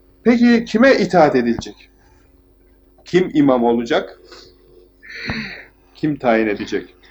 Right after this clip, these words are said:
Ya işte nice zamandır Müslümanlar bunu kaybetmişler. Nice zamandır Müslümanlar bu işleri kaybetmişler. Kısaca söylemek gerekirse,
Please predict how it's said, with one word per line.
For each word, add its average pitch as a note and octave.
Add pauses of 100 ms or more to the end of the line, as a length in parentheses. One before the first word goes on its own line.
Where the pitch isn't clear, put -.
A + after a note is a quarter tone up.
(400)
Ya E3+
işte - (160)
nice F3
zamandır C#3
Müslümanlar D#3
bunu F3+
kaybetmişler. C#3 (920)
Nice E3+
zamandır C#3
Müslümanlar C#3+
bu D#3+
işleri C3+
kaybetmişler. C3 (1080)
Kısaca G3+
söylemek C3+
gerekirse, A#2+